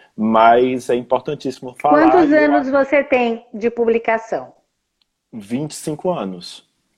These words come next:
Speaker 2: Então, a gente não precisa esperar vinte e cinco anos de publicação pra aprender aos trancos e barrancos, não é?
Speaker 1: Isso, claro,
Speaker 2: O
Speaker 1: é isso
Speaker 2: que
Speaker 1: que eu
Speaker 2: é,
Speaker 1: digo.
Speaker 2: o que é o conveniente num contrato, o que não é.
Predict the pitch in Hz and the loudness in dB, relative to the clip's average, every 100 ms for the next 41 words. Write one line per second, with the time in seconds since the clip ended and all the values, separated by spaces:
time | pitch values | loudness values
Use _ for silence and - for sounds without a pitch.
0 | _ - 226 220 190 202 277 302 285 262 | _ -10 -2 0 0 0 -2 -2 -4 -4
1 | 262 302 285 277 240 - 202 170 165 269 | -4 -4 -2 -2 -4 -4 -2 -2 0 0
2 | 339 - 247 233 208 190 185 165 165 185 | 0 -4 -8 -6 -4 -4 -4 -10 -10 -8
3 | 160 160 165 156 - 220 170 165 _ _ | -8 -8 -8 -6 0 2 2 -4 _ _
4 | _ - - - 214 233 240 233 220 208 | _ -20 -20 -8 0 0 0 0 0 0
5 | 185 190 196 - 226 269 277 233 208 165 | -2 -2 -2 0 0 2 -2 -2 0 0
6 | 160 214 247 226 - 170 - - _ _ | 0 2 2 -2 -8 -14 -14 -20 _ _
7 | _ _ _ _ _ _ 175 190 247 370 | _ _ _ _ _ _ -4 2 2 0
8 | - 320 - 127 - 127 - 139 135 143 | -2 -2 0 -2 -6 -12 -2 0 2 2
9 | 175 233 - 294 294 277 269 294 330 269 | 2 0 2 4 4 4 4 4 2 -2
10 | 302 302 - 294 269 285 311 320 311 294 | -4 -6 -2 2 4 4 2 0 -2 -2
11 | 269 247 240 233 - 233 220 233 226 233 | -2 -4 -6 -8 -10 -12 -8 -8 -2 -2
12 | 254 - 285 277 294 247 214 | -4 -8 -6 -4 -2 -2 -2